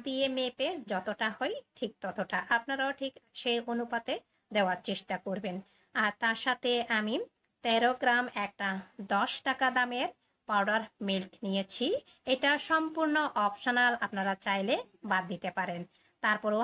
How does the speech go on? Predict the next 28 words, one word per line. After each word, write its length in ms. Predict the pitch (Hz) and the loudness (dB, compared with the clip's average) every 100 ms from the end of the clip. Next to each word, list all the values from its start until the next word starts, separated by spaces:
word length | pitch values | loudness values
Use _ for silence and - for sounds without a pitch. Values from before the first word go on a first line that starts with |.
| 240 | 0
হাতের 280 | 208 220 - | -2 -2 -6
কাছে 240 | 214 - 226 - | -8 -8 -12 -4
ছিল 180 | 233 220 214 196 | -2 0 -2 -4
বিধায় 320 | 190 214 370 220 | -4 -2 -4 -6
আমি 140 | 185 180 180 | -8 -6 -6
দিয়ে 160 | 180 180 | -6 -4
দিয়েছি। 380 | 190 185 - 285 480 381 _ - - 214 | -6 -6 -4 -2 -4 -6 _ -20 -4 -2
আর 80 | 214 | -2
কিছুটা 360 | 254 254 294 285 277 277 | -6 -6 -2 2 2 0
কুসুম 380 | 240 - 269 262 226 | -4 0 0 0 0
গরম 200 | 202 202 208 | 2 2 -2
দুধের 280 | 202 220 226 | -2 -4 -2
সাথে 240 | 226 220 226 214 202 | -4 -2 -6 -4 -6
এখন 260 | 190 - 226 330 _ _ | -6 -6 -6 -8 _ _
সেই 180 | - 240 190 | -2 -2 0
দুধটা 320 | 202 196 247 359 240 | -4 -4 -4 -4 -4
দিয়ে 140 | 185 175 | -4 -4
দিচ্ছি। 300 | 175 - - 190 240 | -6 -8 -6 -2 -2
এখনও 300 | 240 294 302 302 | -2 -2 -4 -4
চুলার 360 | 262 254 254 247 - 214 | -4 2 4 4 2 2
আঁচ 140 | 214 - 240 196 | 2 -2 -2 -2
একদম 320 | 190 196 208 208 | -4 -6 -6 -4
আমরা 180 | 196 214 190 | -4 -2 -2
ভাত 240 | 185 196 233 - 240 | 0 0 0 -6 -6
যেভাবে 360 | 240 240 240 233 233 | -4 -2 -2 -4 -2
দমে 220 | 240 233 247 | -2 0 -2
দিই 120 | 427 - | -4 -4
সেভাবে 320 | 190 208 | -2 -2